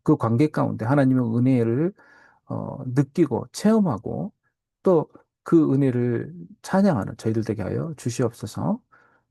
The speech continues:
감사드리며 예수님의 이름으로 기도합나이다. 아멘.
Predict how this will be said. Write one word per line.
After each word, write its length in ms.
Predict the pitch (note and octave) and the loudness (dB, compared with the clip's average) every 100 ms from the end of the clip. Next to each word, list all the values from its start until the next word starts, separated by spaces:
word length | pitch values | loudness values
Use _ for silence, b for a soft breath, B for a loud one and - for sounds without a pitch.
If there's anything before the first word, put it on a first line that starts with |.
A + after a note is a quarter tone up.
| - | -6
감사드리며 800 | A2+ A2+ A#2 A2 G2+ G2 A2 D3+ | -4 0 -2 -2 -4 -4 -4 0
예수님의 560 | A#2+ G#2 A2 G2+ G#2 | 0 0 -2 -2 -4
이름으로 440 | F#2 E2+ - - A#2+ | -8 -10 -10 -8 -8
기도합나이다. 1040 | A#2+ B2+ C#3 F3 C3+ A#2+ A#2+ A2+ - _ _ | -6 -4 -2 -2 -4 -8 -12 -16 -20 _ _
아멘. 500 | - - F#2+ A2 G3 | -20 -16 -4 0 0